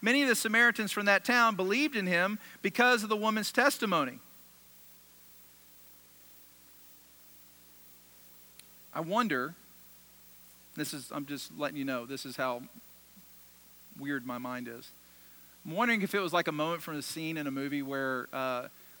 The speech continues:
like, the townspeople are coming out and they have pitchforks and, like, a little, "Oh, let's go see where he is." I don't even know. I don't think they're upset. I don't think they're mad. I mean, but, you know, but you know what I'm talking about? Have you ever seen that scene in the movie? I don't think it was that scene.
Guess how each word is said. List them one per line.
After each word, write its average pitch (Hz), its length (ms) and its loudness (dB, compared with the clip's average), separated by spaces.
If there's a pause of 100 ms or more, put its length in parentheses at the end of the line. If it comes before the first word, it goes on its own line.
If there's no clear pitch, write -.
like, 135 140 -4
the 139 100 -6
townspeople 151 680 -2
are 139 80 -8
coming 139 320 -6
out 131 160 -4
and 135 80 -10
they 139 40 -4
have 131 180 -8
pitchforks 147 680 -10
and, 127 320 -8
like, 127 200 -8 (320)
a - 60 -14
little, 135 380 -8 (340)
"Oh, 143 240 -6
let's 127 100 -10
go 139 140 -10
see 143 180 -12
where 135 140 -10
he 135 140 -8
is." 127 280 -8
I 151 80 -8
don't 185 140 -4
even 196 160 -4
know. 175 80 -2
I 170 100 0
don't 208 180 -2
think 262 200 -2
they're 269 160 4
upset. 269 440 0
I 202 60 -4
don't 214 180 -6
think 247 200 -4
they're 247 100 -6
mad. 240 460 -2
I - 80 -10
mean, 196 180 -6
but, 190 160 -10
you 214 80 -8
know, 208 140 -4
but 180 200 -12
you 262 40 -4
know 269 80 4
what 254 80 6
I'm 202 60 2
talking 214 180 4
about? 220 80 2
Have 185 80 -4
you 220 80 4
ever 208 60 2
seen 233 200 -4
that 220 140 -6
scene 214 180 -6
in 214 60 -6
the 208 80 -8
movie? 214 300 -4 (1120)
I 269 140 10
don't 302 140 6
think 220 160 6
it 196 40 6
was 170 120 2
that 151 160 2
scene. 156 380 -4